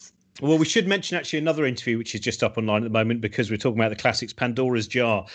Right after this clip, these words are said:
which is all about Natalie Haynes's new book about, uh, women in the classics and how over periods of time, uh, those women in the classical world, how the stories have been changed to fit in with, uh, I suppose one could probably say quite often, a patriarchal society. It's a fantastic book. I really enjoyed reading that this week.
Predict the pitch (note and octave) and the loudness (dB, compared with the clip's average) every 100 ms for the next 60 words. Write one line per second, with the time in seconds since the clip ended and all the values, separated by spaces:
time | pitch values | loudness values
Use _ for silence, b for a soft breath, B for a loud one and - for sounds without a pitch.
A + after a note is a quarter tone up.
0 | B B A2+ - B2 A#2 A#2 A#2 A#2 G#2 | B B -8 -2 2 2 2 0 -2 -4
1 | A#2 G#2+ G#2 G2 G#2 G#2+ G#2+ G#2 G2+ G#2+ | -2 -2 -4 -4 -4 -4 -8 -6 -2 -2
2 | A2 G#2+ G#2 G#2 A2 G#2 G#2 - G2+ - | -2 0 0 2 2 2 0 -2 -4 -4
3 | G#2 - G2 - A2+ G#2+ G#2 G#2+ A2 G#2+ | -6 -6 -6 -2 2 4 4 2 0 2
4 | G#2 G2+ - G#2+ G#2 G2 - A2+ A2 G2+ | 0 -2 0 0 0 -4 0 2 2 -2
5 | B B - A2+ G#2 G#2+ G#2+ G#2 A2 G#2+ | B B 0 4 4 4 0 0 -2 0
6 | - G#2+ - G#2 G2+ G2+ A2 G#2 G2 - | -2 -2 -2 0 2 0 0 0 -2 -2
7 | G#2+ G#2 - F#2 G2+ F#2+ - G#2 F#2 - | 0 0 -2 -4 -4 -2 0 2 0 -6
8 | G#2 - G2+ G#2 F#2+ B B B G#2 G2+ | -8 -6 -4 -4 -4 B B B -2 -2
9 | G2 G#2+ D#3+ - F#4 C#4 C3 - D3 - | 0 0 0 0 0 2 0 0 -4 -2
10 | G#3+ G#2+ E2 D#2+ F2+ E2 G2+ F#2 - F2+ | -2 -2 -4 -6 -4 -4 -6 -6 -6 -2
11 | A2 G2 G#2 G2 G#2+ - - A#2+ F#2+ - | -2 0 0 0 -2 -4 -2 0 0 -4
12 | F2+ - G2 - - - E2+ F2 - F#2+ | -8 -6 -6 -4 -6 -4 -4 -6 -4 -2
13 | G2+ F#2 G2 F#2+ G2 F#2+ F2+ G2 - G2 | -2 2 2 4 2 2 -2 -2 0 0